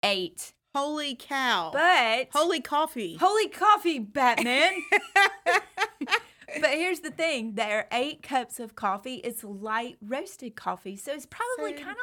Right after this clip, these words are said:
Speaker 1: like our tea.
Speaker 2: maybe not caffeinated.
Speaker 1: Yeah, not as
Speaker 2: As
Speaker 1: heavily
Speaker 2: caffeinated.
Speaker 1: caffeinated. Right. Maybe it's better than our tea. <laughs>
Speaker 2: Maybe. I feel like we need to take a trip to Finland to figure this out.
Speaker 1: The Hot Flash Podcast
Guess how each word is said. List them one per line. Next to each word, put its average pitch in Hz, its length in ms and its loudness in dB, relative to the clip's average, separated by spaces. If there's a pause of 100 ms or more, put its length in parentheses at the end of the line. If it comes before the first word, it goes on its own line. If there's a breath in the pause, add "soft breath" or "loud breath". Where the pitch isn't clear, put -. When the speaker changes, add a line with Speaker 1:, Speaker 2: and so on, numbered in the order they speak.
Speaker 1:
like 370 160 -8
our 302 120 -8
tea. 359 580 -8
Speaker 2:
maybe 262 300 -4
not 247 180 -4
caffeinated. 247 720 -8
Speaker 1:
Yeah, 359 280 -2
not 233 280 -4
as 254 220 -2
Speaker 2:
As 262 280 4
Speaker 1:
heavily 254 280 -2
Speaker 2:
caffeinated. 208 220 -8
Speaker 1:
caffeinated. 233 440 -8
Right. 202 460 -8 (260 soft breath)
Maybe 240 200 -2
it's 294 100 -8
better 349 320 -4
than 208 160 -8
our 175 160 -10
tea. 214 380 -10
<laughs> - 20 -18
Speaker 2:
Maybe. 208 580 -6
I 254 140 2
feel 330 300 -4
like 370 220 2
we 254 140 -2
need 247 200 0
to 226 80 -8
take 233 260 -6
a 226 40 -4
trip 254 440 -8
to 254 100 -8
Finland 240 720 -10 (880)
to 240 160 -4
figure 233 480 -8
this 202 240 -14
out. 202 260 -14
Speaker 1:
The 214 80 -12
Hot 220 280 -4
Flash 214 260 -10
Podcast 190 540 -10